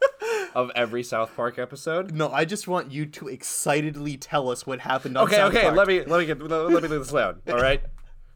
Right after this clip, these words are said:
Speaker 1: Cartman gets mad about something stupid, calls it bullshit,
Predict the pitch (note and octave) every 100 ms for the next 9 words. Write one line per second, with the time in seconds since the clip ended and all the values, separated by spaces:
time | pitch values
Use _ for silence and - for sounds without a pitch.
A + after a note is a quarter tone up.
0 | - E3 F3+ D#3+ D#3+ D3+ - D3 C#3+ C#3
1 | C3 B2+ C#3+ C3 B2+ - C#3 A#2+ A2+ G2+
2 | _ _ _ - D3 C#3+ - C3+ A#2 -
3 | A#2 A2